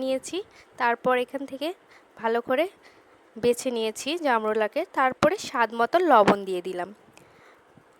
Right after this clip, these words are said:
স্বাদ মতো লবণ দেওয়ার পরে কাঁচামরিচ কুচি দিয়ে দিয়েছি। এখানে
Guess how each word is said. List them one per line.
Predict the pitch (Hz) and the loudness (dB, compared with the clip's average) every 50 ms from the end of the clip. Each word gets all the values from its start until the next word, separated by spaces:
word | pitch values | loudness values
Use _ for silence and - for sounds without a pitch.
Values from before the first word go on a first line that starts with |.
| _ _ _ _ _ _ _ _ _ _ _ _ _ _ _ _ _ _ _ _ _ _ - | _ _ _ _ _ _ _ _ _ _ _ _ _ _ _ _ _ _ _ _ _ _ -18
স্বাদ | - - 254 226 226 220 254 | -4 0 0 0 0 0 -2
মতো | 285 - 359 330 302 | -2 -2 0 4 6
লবণ | 247 214 214 214 208 214 | 8 8 8 6 4 2
দেওয়ার | 233 233 233 233 - 277 | 2 2 2 4 4 4
পরে | 262 233 190 240 269 - - | 4 4 4 0 -4 -2 0
কাঁচামরিচ | 294 302 311 - 339 330 320 330 339 339 - _ - - _ _ _ | 0 0 2 0 -2 0 0 -2 -2 -4 -6 _ -20 -20 _ _ _
কুচি | - 247 - - 277 277 226 240 | -20 -16 -10 -8 -8 -6 -6 -6
দিয়ে | 240 240 240 214 | -4 -4 -4 -4
দিয়েছি। | 220 233 240 240 240 - - 320 349 339 254 226 | -2 -2 -2 -2 -2 -4 -6 -4 -4 -4 -4 -6
এখানে | - - 262 247 226 214 | -4 -4 -6 -4 -4 -8